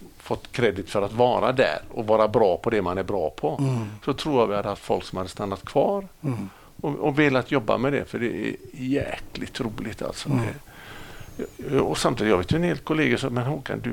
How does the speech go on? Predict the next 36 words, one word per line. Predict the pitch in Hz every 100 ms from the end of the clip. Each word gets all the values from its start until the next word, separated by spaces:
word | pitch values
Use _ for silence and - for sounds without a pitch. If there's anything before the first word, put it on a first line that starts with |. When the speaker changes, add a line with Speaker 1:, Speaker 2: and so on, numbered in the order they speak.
| 107
Speaker 1:
du | 135
har | 123 151
ju |
inga | 156 -
ar-, | 127 139
du | 131
har | 156
inga | 135 113
kollegor." | 107 - 127 107 85 113 180 196
Och | 104
jag | 82
har |
jättemycket | 139 170 - 87 85 120
kollegor, | 190 185 92 82
men | 82
det | 76
är |
fritidsledare | - 180 175 - - 90 87 78 80 82 101 78
och, | 85 139
och | 165
skolfolk | - 180 170 104 92 98 104 113 - 113 120 175 - 160
och | 160 156 - - - - 311
fältassistenter. | - - 185 156 113 104 - - 113 107 143
Det | 208
är |
mina | 277 185
kollegor. | - 147 107 87 - -
Speaker 2:
Mm. | 143 135 131 113 104 -
Speaker 1:
Men | 147
vi, | 147 151
vi | 151
jobbar | 151 165 - 107
ju |
med | 127 123
samma | - 123 107 107 107 - - - - -
ungdomar. | 143 120 104 104 131 151 80